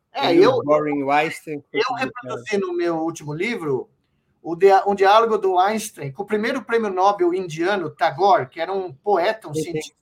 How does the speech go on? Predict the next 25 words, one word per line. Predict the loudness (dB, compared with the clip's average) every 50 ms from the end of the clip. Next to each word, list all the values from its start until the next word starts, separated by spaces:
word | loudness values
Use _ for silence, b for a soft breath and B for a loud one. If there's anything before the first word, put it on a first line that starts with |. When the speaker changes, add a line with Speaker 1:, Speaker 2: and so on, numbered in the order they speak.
| _
Speaker 2:
Claro, | -4 -2 0 0 2
Speaker 1:
filósofo, | 4 4 4 2 0 -6 -14 _ _ _ _ _ _
Speaker 2:
claro. | 4 6 6 4 4
Speaker 1:
tá? | -2 b b b b b b b b b b
E | -8 -6
nesse | -4 -2 0 0 0 2 2 2
debate, | 2 2 2 0 0 0 -2 -2 -4 -4 0
olha, | 2 2 2 2
eu | 0 -4 -6
sou | -6 -8 -8 -6
um, | -6 -6 -8 -10
Speaker 2:
Ele | -12 -12 -8
Speaker 1:
né? | -6 -4
Speaker 2:
escrevia | -4 -2 2 2 2 4 4 4 4
uma | 4 4 4
poesia | 4 4 4 4 4 2 0 -2
incompreensível, | -2 -2 -2 0 0 0 0 -2 -4 -4 -4 -6 -6 -6 -4 -4 -2 -2
mas | -2 -2 -4
eu | -4 -6
sei | -8 -8 -8
que | -6
ele | -4 -2
era | -2 0 2
Speaker 1:
Não, | 4
Speaker 2:
famoso. | 4 4 4 2 -2 -6 -6 -8